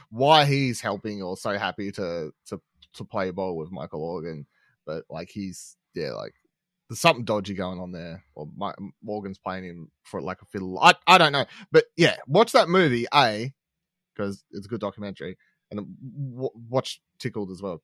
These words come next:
very good movie. But then go read this article once you've watched Mister Organ, 'cause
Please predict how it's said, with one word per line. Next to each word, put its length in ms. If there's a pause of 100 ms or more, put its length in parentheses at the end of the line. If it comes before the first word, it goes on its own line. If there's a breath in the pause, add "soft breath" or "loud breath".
(160)
very 160
good 120
movie. 240
But 140
then 220
go 200
read 200
this 80
article 280
once 160
you've 120
watched 180
Mister 180
Organ, 240
'cause 280